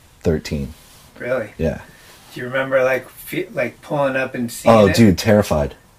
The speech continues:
Speaker 2: Oh, was there big sessions?
Speaker 1: Huge sessions, and this is, you know, going back to, like, how things were then, it was like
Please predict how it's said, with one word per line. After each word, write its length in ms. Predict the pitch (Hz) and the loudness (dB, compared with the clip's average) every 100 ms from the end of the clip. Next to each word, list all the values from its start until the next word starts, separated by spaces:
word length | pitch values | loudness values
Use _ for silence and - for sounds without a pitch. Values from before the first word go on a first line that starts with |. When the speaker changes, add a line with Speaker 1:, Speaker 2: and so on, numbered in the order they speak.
| - | -4
Speaker 2:
Oh, 280 | 143 - - - - | -4 -4 -10 -14 -6
was 160 | 143 | -4
there 100 | 139 | -4
big 220 | 113 135 | -6 -10
sessions? 500 | - 127 123 165 139 - 107 | -8 -8 -8 -12 -16 -12 -12
Speaker 1:
Huge 380 | - 185 180 147 | 2 4 4 2
sessions, 680 | - 117 110 123 123 120 113 - | 4 4 6 4 4 2 -4 -2
and 440 | 107 101 95 90 95 _ _ _ _ _ _ _ _ _ _ | 2 4 2 -2 -6 _ _ _ _ _ _ _ _ _ _
this 200 | 151 160 | 0 4
is, 140 | 147 110 120 131 - _ | 2 2 -2 -8 -14 _
you 120 | - 139 | 2 4
know, 120 | 117 | 6
going 340 | 104 135 113 | 6 6 6
back 260 | 104 117 - | 6 4 2
to, 100 | 113 | 2
like, 240 | 95 90 | 2 2
how 240 | 95 107 110 | 2 0 2
things 300 | 113 95 87 | 2 0 2
were 220 | 92 107 | 4 4
then, 240 | 90 85 - | 4 0 -2
it 180 | 104 120 | -2 0
was 260 | 107 90 | 0 0
like 380 | 98 82 78 - | -2 -2 -4 -12